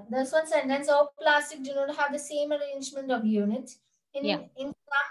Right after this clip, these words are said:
Speaker 1: it is linear, whereas the others, it is cross-linked."
Speaker 2: Yeah,
Speaker 1: Ma'am,
Speaker 2: it's,
Speaker 1: so we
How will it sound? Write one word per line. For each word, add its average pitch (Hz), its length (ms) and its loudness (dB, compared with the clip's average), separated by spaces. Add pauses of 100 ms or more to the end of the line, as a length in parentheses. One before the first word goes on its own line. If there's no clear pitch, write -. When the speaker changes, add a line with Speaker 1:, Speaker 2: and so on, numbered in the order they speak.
(140)
Speaker 1:
it 262 80 -14
is 302 200 -4
linear, 269 540 -2
whereas 254 340 -2
the 277 100 -4
others, 254 320 0
it 269 100 -10
is 262 160 -6
cross-linked." 196 680 -2 (380)
Speaker 2:
Yeah, 247 120 4
Speaker 1:
Ma'am, 311 100 4
Speaker 2:
it's, 311 100 -6
Speaker 1:
so 349 200 4
we - 60 -2